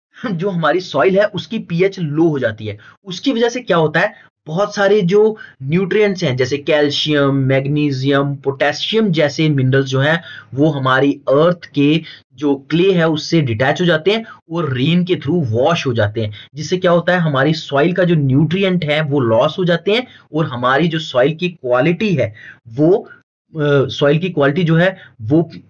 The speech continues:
poor हो जाती है, खराब हो जाती है। और साथ ही साथ अगर soil की quality लो होती है तो plant growth भी जो है negatively effect होती है। Next आता, next है soil के अंदर जो toxic metals हैं वो mobilize हो जाते हैं,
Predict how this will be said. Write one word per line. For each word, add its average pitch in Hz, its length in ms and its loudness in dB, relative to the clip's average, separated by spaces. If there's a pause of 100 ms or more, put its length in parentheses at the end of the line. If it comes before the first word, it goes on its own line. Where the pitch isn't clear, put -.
(100)
poor 160 200 2
हो 180 100 4
जाती 175 240 2
है, 202 60 4
खराब 143 320 -2
हो 170 100 4
जाती 180 260 0
है। 233 140 -2 (260)
और 175 160 4
साथ 143 300 -4
ही 160 40 -2
साथ 147 220 0 (280)
अगर 131 260 0
soil 131 260 0
की 190 120 -2
quality 180 340 2
लो 175 140 4
होती 175 200 2
है 247 80 0
तो - 360 -14
plant 127 380 0
growth 127 380 2
भी 139 180 0
जो 113 140 -2
है 135 120 0
negatively 113 640 -2
effect 135 520 -4 (480)
होती 120 260 -6
है। 69 140 -14 (400)
Next 196 240 -2
आता, 127 240 -2
next 156 360 -2
है 196 120 2
soil 170 340 2
के 180 280 2 (280)
अंदर 160 260 2
जो 143 160 0
toxic 165 520 -4
metals 180 340 0
हैं 170 120 4
वो 151 240 2
mobilize 135 640 2
हो 196 60 2
जाते 180 280 0
हैं, 180 160 -4